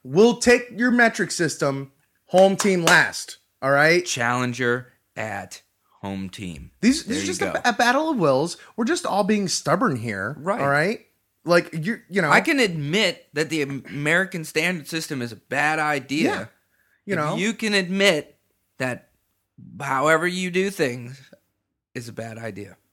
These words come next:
Speaker 1: Right. Uh, us being stubborn on, on for, for, for the American standard system is, is more kinda like, you know, it, it has its roots.
Speaker 2: Yeah.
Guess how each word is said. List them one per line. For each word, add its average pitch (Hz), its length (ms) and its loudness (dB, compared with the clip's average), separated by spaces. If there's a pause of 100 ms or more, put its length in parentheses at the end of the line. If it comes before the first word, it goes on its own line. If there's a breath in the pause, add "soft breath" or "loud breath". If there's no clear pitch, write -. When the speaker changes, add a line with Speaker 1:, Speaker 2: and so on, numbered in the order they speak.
(100)
Speaker 1:
Right. 202 260 0 (420 loud breath)
Uh, 226 80 -10 (880)
us 262 200 2
being 277 180 0
stubborn 208 300 -4
on, 170 240 -4
on 156 380 -4
for, 156 260 -4
for, 139 320 -2
for 139 120 -4
the 131 100 0
American 139 500 -2
standard 165 280 -6
system 180 380 -8 (220 loud breath)
is, 156 180 -4
is 170 240 0
more 196 240 -4
kinda 185 300 -6
like, 156 280 -4
you 175 60 -2
know, 107 320 -4 (320 soft breath)
it, 233 180 -6
it 240 160 -2
has 214 220 -4
its 170 160 -6
roots. 113 640 -8
Speaker 2:
Yeah. - 280 -6